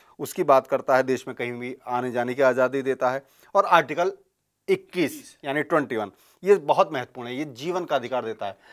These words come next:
और पूरी मानवीय गरिमा के साथ जीने का अधिकार देता है। और इसमें सब शामिल हैं, हम, आप और जिस, अ, व-, जिस पर ये फिल्म बनाई गई, जिन, जिस बात पर बात करने के लिए, दलितों के उत्पीड़न के पर, तो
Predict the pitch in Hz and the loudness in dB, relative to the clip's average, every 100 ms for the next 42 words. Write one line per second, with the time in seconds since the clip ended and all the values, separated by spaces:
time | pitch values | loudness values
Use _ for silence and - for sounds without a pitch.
0 | - - 156 180 220 220 156 151 170 196 | -12 -6 -4 0 0 2 4 4 6 4
1 | 190 143 147 165 160 139 - 135 113 113 | 4 0 0 2 0 0 -2 -4 -4 -10
2 | 120 117 107 98 95 95 90 92 90 92 | -10 -6 -6 -6 -6 -8 -10 -10 -10 -10
3 | _ _ _ _ _ 139 143 151 151 - | _ _ _ _ _ 2 2 0 -2 2
4 | 196 - 139 117 110 123 120 127 127 - | 2 0 -4 -4 -6 -8 -6 -6 -8 -4
5 | 113 123 - _ _ _ _ _ _ 135 | -2 -2 -4 _ _ _ _ _ _ -8
6 | 120 113 113 120 151 - - 156 127 123 | -4 -4 -8 -12 -12 -12 -16 -12 -8 -8
7 | - 120 123 120 110 127 135 131 139 - | -10 -12 -12 -12 -14 -10 -10 -6 -6 -6
8 | 156 147 131 127 117 120 127 123 120 - | -6 -4 -4 -6 -6 -10 -10 -12 -14 -20
9 | - _ 139 131 117 131 139 - 123 120 | -20 _ -10 -8 2 4 4 4 0 0
10 | 117 123 120 120 127 120 127 127 123 127 | -2 -10 -10 -8 -6 -4 -6 -6 -8 -8
11 | - 143 139 120 - 117 135 - _ _ | -6 -2 -2 -4 -12 -8 -8 -10 _ _
12 | _ _ - 139 139 | _ _ -4 -2 -4